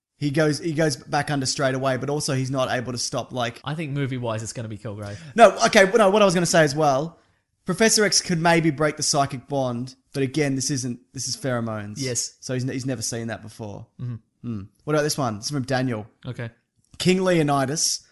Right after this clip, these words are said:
Speaker 1: of three hundred, not historically, versus Captain America. He says both have six shields and unclear advantage, strength and durability.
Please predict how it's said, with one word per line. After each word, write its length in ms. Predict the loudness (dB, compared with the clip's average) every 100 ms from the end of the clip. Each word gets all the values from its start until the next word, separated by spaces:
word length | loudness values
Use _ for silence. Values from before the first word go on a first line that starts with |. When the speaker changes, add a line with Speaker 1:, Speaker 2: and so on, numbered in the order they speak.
| _
Speaker 1:
of 180 | 0 2
three 180 | 2 2
hundred, 500 | 2 0 -2 -4 -10 -6
not 220 | -4 -4
historically, 720 | -4 -2 -2 -2 -4 -8 -10 -14 _ _
versus 260 | -6 -4 -4
Captain 320 | -2 -4 -4
America. 460 | -4 -6 -6 -10 -12 _
He 60 | -10
says 140 | -10 -4
both 220 | -4 -4
have 140 | -4
six 320 | -2 -4 -4 -6
shields 460 | -6 -6 -6 -8 -12 _ _
and 160 | -6 -4
unclear 360 | -2 -6 -6 -6
advantage, 500 | -6 -6 -8 -8 -10
strength 500 | -10 -8 -8 -8 -8
and 100 | -10
durability. 600 | -8 -8 -8 -8 -10 -14